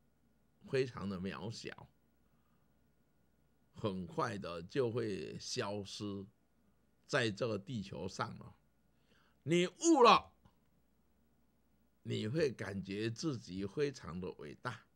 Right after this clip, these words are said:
山河 <coughs> 大地， <coughs> 空气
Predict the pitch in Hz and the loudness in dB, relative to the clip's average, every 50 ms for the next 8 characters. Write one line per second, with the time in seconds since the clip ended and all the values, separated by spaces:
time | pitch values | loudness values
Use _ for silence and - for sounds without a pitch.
0 | _ _ _ _ _ _ _ _ _ _ _ _ _ _ _ _ - - - 294 | _ _ _ _ _ _ _ _ _ _ _ _ _ _ _ _ -10 0 4 4
1 | 254 269 339 311 196 123 127 156 143 - _ _ _ _ _ - - - - - | 4 4 4 0 -2 -2 -2 -4 -4 -8 _ _ _ _ _ 0 0 0 -4 -16
2 | - - - - - _ - 190 170 160 - - 180 165 - - - _ _ _ | -16 -16 -16 -16 -2 _ 4 6 6 6 4 2 0 0 0 -2 -6 _ _ _
3 | _ _ _ _ _ _ _ - - _ _ _ _ _ _ - - _ - - | _ _ _ _ _ _ _ -20 -20 _ _ _ _ _ _ -20 -2 _ 6 6
4 | - - - - - 160 139 127 - 180 190 185 180 - - 208 175 143 107 | 6 4 2 0 0 -2 -2 0 2 2 4 4 2 0 0 -2 -2 -2 -4